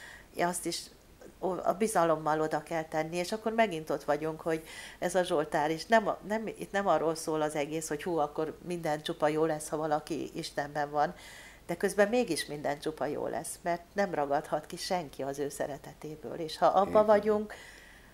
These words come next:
Speaker 1: ahogy mondja az Új Szövetség, hogy akár élünk, akár halunk, az Úréi vagyunk,
Speaker 2: Így
Speaker 1: és,
Speaker 2: van.
Speaker 1: és ez a reménység meg kell, hogy erősödjön bennünk, amikor a kríziseken megyünk át,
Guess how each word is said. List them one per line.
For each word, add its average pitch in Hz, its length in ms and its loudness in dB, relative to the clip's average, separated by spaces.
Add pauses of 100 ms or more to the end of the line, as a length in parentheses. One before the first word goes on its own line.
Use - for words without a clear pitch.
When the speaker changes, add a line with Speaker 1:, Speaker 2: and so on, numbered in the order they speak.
(200)
Speaker 1:
ahogy 214 260 10
mondja 214 580 12
az 190 160 2
Új 202 120 4
Szövetség, 220 760 12
hogy 196 220 8
akár 190 400 10
élünk, 180 340 4
akár 170 400 4
halunk, 170 380 0
az 175 140 0
Úréi 156 400 0
vagyunk, 170 360 -2
Speaker 2:
Így - 140 -4
Speaker 1:
és, 208 240 0
Speaker 2:
van. 78 100 -12 (600)
Speaker 1:
és - 160 -8
ez 196 140 2
a 202 60 10
reménység 196 800 2 (100)
meg 185 180 -2
kell, 170 160 0
hogy 170 160 -2
erősödjön 170 640 -2
bennünk, 165 440 -6
amikor 160 360 -8
a 165 100 -6
kríziseken 151 800 -8
megyünk 160 420 -14
át, 165 200 -4